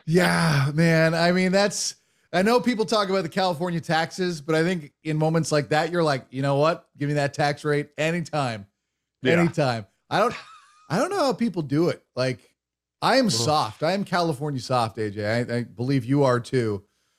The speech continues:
Speaker 1: Uh, but I, I don't know how people do. I mean, listen, I love Canada, and I, you know, I've been lucky enough to go to Vancouver, Montreal, and Toronto with the earthquakes. They're three of the most incredible cities I've ever been to.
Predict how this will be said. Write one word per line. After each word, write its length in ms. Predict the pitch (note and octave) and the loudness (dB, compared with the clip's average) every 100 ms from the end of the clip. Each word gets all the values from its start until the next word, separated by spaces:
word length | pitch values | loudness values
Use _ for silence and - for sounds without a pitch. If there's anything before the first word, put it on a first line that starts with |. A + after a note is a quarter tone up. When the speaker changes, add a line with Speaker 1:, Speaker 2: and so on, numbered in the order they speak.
| _ _ - | _ _ -4
Speaker 1:
Uh, 160 | B2+ B2+ | 0 0
but 100 | C3 | 2
I, 160 | D#3 D#3 | 2 2
I 80 | D3+ | 0
don't 120 | F3+ | 2
know 100 | G3 | 2
how 160 | F3 E3+ | 2 2
people 300 | E3+ E3+ C3+ | 0 -4 -4
do. 180 | B2+ D3 | -2 0
I 100 | D3 | 0
mean, 180 | G3+ - _ - | 0 -4 _ -2
listen, 220 | B3 F#3 | -2 2
I 80 | G3 | 2
love 420 | F#3 G#3+ F#3+ - | 4 2 2 -2
Canada, 540 | F3+ E3+ D3+ A2+ - _ _ | -4 -2 -2 -4 -8 _ _
and 600 | C#3+ C#3 C3+ C3 B2 A#2 A2 - | -2 0 0 0 -2 -4 -8 -6
I, 260 | B2 B2+ B2+ | 0 2 2
you 220 | B2+ C#3 | 0 0
know, 80 | B2+ | 2
I've 220 | C3+ C#3 _ _ - | 0 -2 _ _ -4
been 100 | D#3 | 0
lucky 240 | F3 F3 | 2 2
enough 160 | E3+ E3 | 0 0
to 60 | D3 | 0
go 120 | D3+ | 0
to 40 | C3+ | 2
Vancouver, 460 | C#3+ C#3 E3 D3+ | 0 0 0 0
Montreal, 400 | C#3+ C#3 C#3+ C3+ | -2 -2 0 0
and 100 | C3 | -2
Toronto 440 | A#2+ C3 D#3 C#3+ B2 | -4 -2 0 0 0
with 160 | A#2+ | -2
the 100 | A#2+ | -4
earthquakes. 520 | F#3 - A2 - - - _ _ _ - | -4 -4 -12 -14 -20 -20 _ _ _ -8
They're 100 | C#3+ | -6
three 200 | G#3+ G#3+ | 2 6
of 40 | |
the 60 | G3 | 6
most 220 | F3 E3+ | 6 4
incredible 380 | D#3 F#3 F3 D#3+ | 2 4 4 4
cities 360 | D#3 D#3+ D3+ C#3 | 2 2 2 2
I've 100 | C3+ | 0
ever 140 | B2 | -2
been 240 | A#2+ F3 F3+ | -2 -2 0
to. 380 | E3 D#3+ D3 | 2 2 2